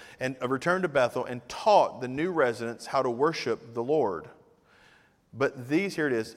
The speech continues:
"these various groups of foreigners also continue to worship their own gods. In town after town where they lived, all in Samaria, they placed their idols at the pagan shrines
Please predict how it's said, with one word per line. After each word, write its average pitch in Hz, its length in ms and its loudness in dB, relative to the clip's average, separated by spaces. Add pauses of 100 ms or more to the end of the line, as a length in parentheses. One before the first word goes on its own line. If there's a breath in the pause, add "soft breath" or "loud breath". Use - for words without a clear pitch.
"these 135 260 -2
various 160 580 0
groups 160 460 -4
of 127 120 -8
foreigners 123 720 -4 (140)
also 151 400 0
continue 139 400 -10
to 120 80 -4
worship 123 360 -4
their 113 200 -4
own 120 120 -6
gods. - 520 -4 (540 loud breath)
In 151 180 -2
town 180 320 2
after 233 200 -2
town 180 320 0
where 170 120 0
they 175 160 4
lived, 120 420 4
all 123 180 0
in 147 60 -6
Samaria, 117 460 -2
they 113 160 0
placed 151 480 0
their 160 200 0
idols 170 520 2
at 123 160 -8
the - 80 -8
pagan 160 360 -4
shrines 107 600 -4